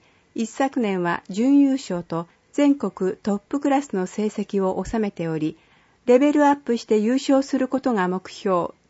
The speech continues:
と力強く語ります。二千十九年ラグビーワールドカップ日本大会でスコットランド代表が長崎市で事前キャンプを行うことを受け、県中学生選抜メンバー二十四人が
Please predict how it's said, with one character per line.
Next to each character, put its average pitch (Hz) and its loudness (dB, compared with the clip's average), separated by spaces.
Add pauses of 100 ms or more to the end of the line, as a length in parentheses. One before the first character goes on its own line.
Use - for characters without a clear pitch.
(140)
と - -4 (120)
力 285 0
強 262 2
く - -14
語 185 -8
り 170 -2
ま 160 -4
す。 - -20 (480)
二 269 2
千 277 2
十 247 -2
九 269 0
年 175 -2 (300)
ラ 269 2
グ 269 2
ビ 208 0
ー 196 6
ワ 214 4
ー 240 4
ル 233 -2
ド 226 0
カ 220 -2
ッ 220 -6 (100)
プ 185 -4
日 226 0
本 247 -2
大 233 0
会 175 -4
で 165 -4 (300)
ス - -18
コ 277 2
ッ 285 0
ト 277 -2
ラ 269 2
ン 226 0
ド 180 2
代 202 0
表 196 -4
が - -4 (260)
長 254 -2
崎 285 -4
市 - -16
で 180 0
事 180 -4
前 269 4
キ 285 -2
ャ 277 2
ン 277 0
プ 185 -2
を 180 4
行 220 -4
う 220 0
こ 214 -6
と 226 0
を 180 0
受 156 -6
け、 - -20 (600)
県 285 2
中 277 0
学 277 0
生 202 -2
選 269 2
抜 277 -2
メ 247 0
ン 214 0
バ 170 0
ー - -4
二 269 2
十 208 0
四 180 -2
人 220 0
が 160 -6